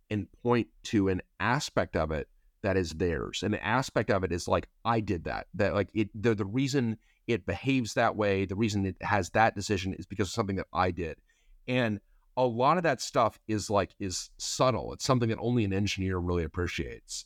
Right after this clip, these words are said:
Um, but, and, and there are, you know, countless examples of that, and it's a lot of fun to watch that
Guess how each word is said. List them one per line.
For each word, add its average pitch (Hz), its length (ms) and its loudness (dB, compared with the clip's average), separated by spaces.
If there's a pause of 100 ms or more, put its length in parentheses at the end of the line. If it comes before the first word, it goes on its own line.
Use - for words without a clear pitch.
Um, 87 380 0 (100)
but, - 120 -12 (100)
and, 127 180 0
and 131 200 2
there 139 140 2
are, 120 380 2 (560)
you 139 100 2
know, 135 100 4
countless 139 520 0
examples 131 360 0
of 110 80 -2
that, 95 200 0
and 107 120 0
it's 110 120 -2
a 123 40 -2
lot 120 220 0
of 127 80 -6
fun 147 180 2
to 135 60 0
watch 101 360 -2
that 104 120 0